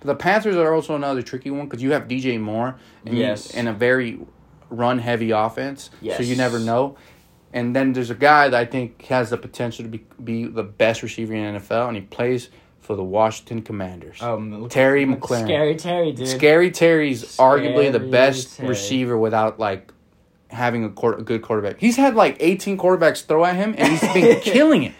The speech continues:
Speaker 2: No, seriously, kicking ass with, like, Heinicke and s-,
Speaker 1: Heinicke, yeah, like,
Speaker 2: he's gonna have
Speaker 1: Heinicke.
Speaker 2: Wentz this season, dude. That's gonna be
Speaker 1: I think, and that's, and you know what's sad about that?
Speaker 2: It's
Speaker 1: That's the
Speaker 2: not
Speaker 1: best.
Speaker 2: actually,
Speaker 1: That's the
Speaker 2: yes,
Speaker 1: best
Speaker 2: that is the
Speaker 1: quarterback
Speaker 2: best
Speaker 1: that's ever
Speaker 2: quarterback.
Speaker 1: played
Speaker 2: He's
Speaker 1: with him,
Speaker 2: act-,
Speaker 1: right?
Speaker 2: that's so,
Speaker 1: So,
Speaker 2: so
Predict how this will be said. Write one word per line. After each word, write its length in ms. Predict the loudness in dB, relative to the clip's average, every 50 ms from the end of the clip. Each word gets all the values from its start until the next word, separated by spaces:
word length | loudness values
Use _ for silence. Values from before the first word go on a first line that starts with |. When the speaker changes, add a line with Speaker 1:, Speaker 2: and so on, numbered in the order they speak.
| -2
Speaker 2:
No, 160 | 0 2 2
seriously, 520 | 2 2 2 -2 -2 0 -2 -4 -6 -6 -8 _ -12
kicking 260 | -6 -4 -4 -2 -2
ass 180 | -2 -2 -2 -2
with, 100 | -4 -2
like, 140 | -2 -2 -4
Heinicke 600 | -4 -4 -2 -2 -2 -2 -4 -6 -8 -8 -8 -6
and 100 | -6 -6 -8
s-, 140 | -10 -14 -18 -18 -18 -18 -18 -18 -14 -8
Speaker 1:
Heinicke, 420 | -2 2 2 4 4 2 0 -4
yeah, 180 | -2 0 0 2
like, 180 | 2 0 -4 -8
Speaker 2:
he's 80 | -4
gonna 160 | -2 0 2 2
have 160 | 4 2 2
Speaker 1:
Heinicke. 180 | 0 0 2 4
Speaker 2:
Wentz 280 | 4 4 2 0 -4
this 200 | -8 -8 -8 -8 -8
season, 360 | -8 -8 -8 -6 -6 -8 -8
dude. 260 | -6 -4 -4 -4 -2
That's 200 | -2 -2 -2 -2
gonna 140 | -6 -8 -8
be 140 | -8 -10 -12 -14 _ _ _ _ _ _ 2
Speaker 1:
I 120 | 2 4
think, 200 | 4 2 0 2
and 140 | 2 4 4
that's, 180 | 4 4 2 -4 -14 _ _
and 180 | -2 -2 0 0
you 60 | 2
know 100 | 2 4
what's 180 | 4 2 0 2
sad 200 | 2 2 4 4
about 240 | 2 0 -2 -2 0
that? 240 | 0 0 0 -2
Speaker 2:
It's 80 | -2 -2
Speaker 1:
That's 160 | -2 -2 -2
the 60 | 0
Speaker 2:
not 60 | 2 4
Speaker 1:
best. 180 | 4 6 4 4
Speaker 2:
actually, 240 | 0 -2 -2 0 4
Speaker 1:
That's 220 | 4 4 4 4
the 60 | 4
Speaker 2:
yes, 100 | 4 4
Speaker 1:
best 120 | 4 4 4
Speaker 2:
that 140 | 4 4 4
is 60 | 4
the 40 | 4
Speaker 1:
quarterback 240 | 4 6 6 6
Speaker 2:
best 180 | 6 4 4 2
Speaker 1:
that's 80 | 0 2
ever 40 | 2 4 4 4
Speaker 2:
quarterback. 200 | 2 2 0 2
Speaker 1:
played 100 | 2 0
Speaker 2:
He's 100 | 0 0
Speaker 1:
with 100 | -2 -4
him, 60 | -4
Speaker 2:
act-, 200 | -4 -4 -4 -4
Speaker 1:
right? 140 | -2 0 0
Speaker 2:
that's 200 | 0 0 -4 -10
so, 220 | -16 -12 -8 -8 -6
Speaker 1:
So, 300 | -2 4 6 6 6 4
Speaker 2:
so 220 | 2 -6 -20 -12